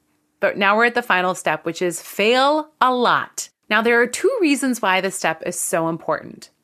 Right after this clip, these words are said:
One, listen, you're never gonna be desensitized to failure.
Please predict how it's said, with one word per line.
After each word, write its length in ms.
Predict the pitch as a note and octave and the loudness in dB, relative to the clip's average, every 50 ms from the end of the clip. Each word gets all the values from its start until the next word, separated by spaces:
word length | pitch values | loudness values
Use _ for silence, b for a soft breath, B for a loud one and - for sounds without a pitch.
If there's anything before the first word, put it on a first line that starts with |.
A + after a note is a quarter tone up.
| _ _ _ - | _ _ _ -12
One, 400 | G3 F3+ G3 E3 B2 - - - _ _ _ _ _ _ _ _ - | -6 -2 -2 -2 -2 -4 -10 -20 _ _ _ _ _ _ _ _ -4
listen, 340 | A3 A#3+ A#3 - G3+ F#3 - | -2 -2 -2 -2 -6 -6 -4
you're 120 | G3+ A#3+ C4 | -2 0 0
never 340 | C4+ C4+ C#4 C#4+ D4 E4+ | 2 2 2 2 2 2
gonna 220 | D#4+ E4 D#4+ E4 D4+ | 2 2 2 2 2
be 120 | D4+ D4 | 0 0
desensitized 800 | A#3+ A#3+ A#3+ - - G#3 G3+ G#3 - G3 - G3 F#3 F3 E3+ - | -2 -4 -6 -2 -2 -2 -2 -2 -6 -8 -6 -4 -2 -2 -4 -4
to 60 | - | -8
failure. 540 | D#3+ - - D#3 C#3+ A#2 G#2+ F2 - - - | -10 -6 -4 -4 -4 -4 -8 -10 -12 -14 -14